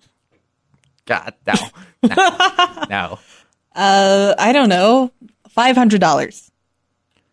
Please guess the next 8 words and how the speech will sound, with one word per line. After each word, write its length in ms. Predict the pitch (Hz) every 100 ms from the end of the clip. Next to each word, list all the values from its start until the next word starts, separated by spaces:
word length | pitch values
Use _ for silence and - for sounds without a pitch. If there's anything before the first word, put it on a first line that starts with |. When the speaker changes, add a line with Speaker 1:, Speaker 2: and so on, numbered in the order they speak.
| _ _ _
Speaker 2:
Well, 300 | 190 185 - _ _ _ -
think 200 | 208 202
about 280 | 180 175 165
it 80 |
in 300 | 139 143 131
euros. 800 | - 117 120 104 92 87 101 - _ _ _ _
Speaker 1:
I 340 | 175 165 196 202
don't 760 | 185 196 170 170 165 165 156